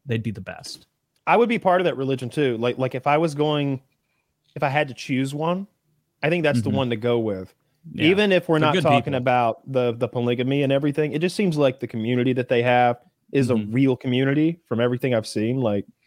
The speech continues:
Speaker 1: They're super family focused,
Speaker 2: growing
Speaker 1: and
Speaker 2: up in
Speaker 1: it's
Speaker 2: the
Speaker 1: true.
Speaker 2: South, everyone's religious. I think people maybe who aren't from here would be shocked when they saw the churches. When you drive through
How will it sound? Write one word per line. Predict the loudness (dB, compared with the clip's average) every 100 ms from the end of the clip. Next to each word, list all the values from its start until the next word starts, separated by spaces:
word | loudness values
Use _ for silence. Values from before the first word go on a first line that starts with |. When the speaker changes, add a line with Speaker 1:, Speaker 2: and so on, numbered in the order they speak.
| _
Speaker 1:
They're | -4 -4
super | 0 0 0
family | 0 0 2 0
focused, | 0 0 0 4
Speaker 2:
growing | 6 6 4
Speaker 1:
and | 4
Speaker 2:
up | 2
in |
Speaker 1:
it's | 0
Speaker 2:
the | -4
Speaker 1:
true. | 0
Speaker 2:
South, | 2 2 0 2
everyone's | 2 2 0 0 -4 -4
religious. | -4 -4 -4 -8 -10 -18 _
I | -4
think | -2 -2 -4
people | -4 -4 -2 -2 -2 -6 _ _ _ _ _ _ _ _
maybe | -6 -2 -2
who | -2
aren't | -2 -2 -4
from | -4 -2
here | -2 -2
would | -2
be | -4
shocked | -4 -2 -2 -2 -4
when | -2
they | -2
saw | 0 0
the | -2
churches. | -4 -4 -2 -4 -4 -2
When |
you | -2
drive | 0 2 2 0
through | -2 0 2 0